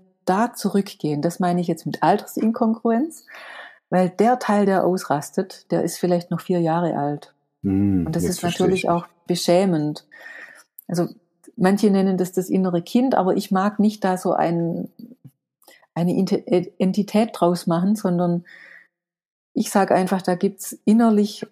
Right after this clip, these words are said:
Speaker 1: eine Altersinkongruenz, da gibt's einen Teil, der ist noch vier
Speaker 2: Mhm.
Speaker 1: Jahre alt und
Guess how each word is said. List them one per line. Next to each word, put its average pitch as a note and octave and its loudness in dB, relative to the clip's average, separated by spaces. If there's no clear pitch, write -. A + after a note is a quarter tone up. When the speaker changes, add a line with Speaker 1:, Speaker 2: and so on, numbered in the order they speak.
Speaker 1:
eine E3 -2
Altersinkongruenz, G#3 0
da F#3 -2
gibt's - -6
einen E3+ -2
Teil, G3+ 0
der F#3 2
ist F#3 -2
noch F#3 -4
vier E3+ 0
Speaker 2:
Mhm. D3 0
Speaker 1:
Jahre A3 2
alt G3 2
und F3+ -4